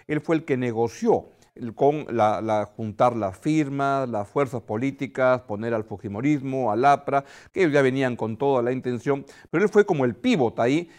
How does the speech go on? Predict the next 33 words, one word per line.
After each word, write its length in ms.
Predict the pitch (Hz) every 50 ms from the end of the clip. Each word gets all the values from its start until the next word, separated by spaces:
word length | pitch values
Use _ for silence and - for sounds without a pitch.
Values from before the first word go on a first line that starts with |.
| - _
y 140 | _ 185 202
luego, 520 | 208 202 208 214 208 240 277 254 - - -
este, 280 | - 143 131 110 - -
acabó 320 | 123 117 - 127 139 170
siendo 460 | 165 - 190 170 165 170 156 175 170 -
el 140 | - 110 107
premier 640 | - - - 123 113 117 139 202 240 233 220 208 - -
del 680 | - 131 127 123 147 180 208 - - 123 117 110 - - -
gobierno 680 | 120 123 120 110 123 131 135 135 131 139 160 175 180 -
del 400 | 127 127 143 160 180 - 117 110
presidente 580 | - - 107 - - 113 113 123 131 127 151 151
Martín 380 | 127 104 98 92 - 127 127
Vizcarra, 480 | 139 156 151 - 165 165 170 202 285 - - - - - _
cuando 400 | - 269 294 269 254 233 254 254
se 120 | 233 - 190
produjo 500 | - - 156 151 151 165 170 165 180 165
la 160 | 147 151 165
renuncia, 640 | 175 160 139 131 143 156 156 143 - - 175 185 - -
empujado 760 | 143 127 120 - 127 123 - - 190 160 147 143 131 113
por 180 | - - 123 117
el 100 | 117 113
fujiaprismo, 640 | 117 143 139 143 143 123 117 147 156 160 156 160 165 165 - - - - _ -
pero 260 | 208 - 254 233 -
con 180 | - 190 196
la 140 | 190 190 185
presencia 420 | - 143 131 156 170 170 - 175 143
activa 520 | 117 110 - - 247 247 175 139 113 110
y 80 | 117 117
el 80 | 113
liderazgo 580 | 113 120 120 120 120 165 180 175 165 160 175 165 170 - _ _ _ _
de 100 | 135 135
César 300 | 127 160 156 160 147 147
Villanueva, 540 | 147 151 156 170 190 208 180 131 101 -